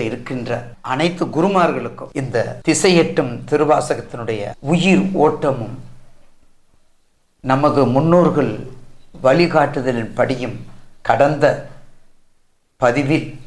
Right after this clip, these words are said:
அதனுடைய முகவுரையை, முன்னுரையை முன்மொழிந்துள்ளேன். அதனைத் தொடர்ந்து இந்த திசையெட்டும் திருவாசகத்திற்கு எத்தனை முறை முன்னுரை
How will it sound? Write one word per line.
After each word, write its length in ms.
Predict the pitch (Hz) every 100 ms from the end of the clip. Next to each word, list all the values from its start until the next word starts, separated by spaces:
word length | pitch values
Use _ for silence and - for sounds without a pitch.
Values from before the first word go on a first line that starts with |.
| - - - -
அதனுடைய 380 | 123 135 131 120 107 - - - 127
முகவுரையை, 640 | 135 160 143 143 120 117 110 110
முன்னுரையை 560 | 135 151 160 135 120 113 120 - -
முன்மொழிந்துள்ளேன். 880 | 127 156 151 131 120 120 110 147 180 - - - -
அதனைத் 380 | 311 165 143 -
தொடர்ந்து 400 | 143 170 175 185 226 - - - - -
இந்த 120 | - 147 147
திசையெட்டும் 580 | 160 185 175 156 147 131 -
திருவாசகத்திற்கு 880 | 147 151 135 143 131 139 - - 180 190 - - - - - - - _ _ _ _ _ _ - _ - 135
எத்தனை 680 | 143 151 - - 233 220 190
முறை 220 | 170 196 226 175
முன்னுரை 340 | 156 170 175